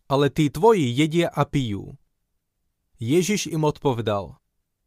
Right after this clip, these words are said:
"Nemôžete žiadať, aby sa svadobní hostia postili,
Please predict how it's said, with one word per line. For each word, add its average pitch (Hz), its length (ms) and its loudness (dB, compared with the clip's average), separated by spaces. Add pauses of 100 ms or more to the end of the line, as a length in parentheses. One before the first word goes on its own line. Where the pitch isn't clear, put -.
(360)
"Nemôžete 185 640 2
žiadať, 135 400 2
aby 127 160 -4
sa 135 160 -2
svadobní 165 560 0
hostia 143 320 0
postili, 147 560 -2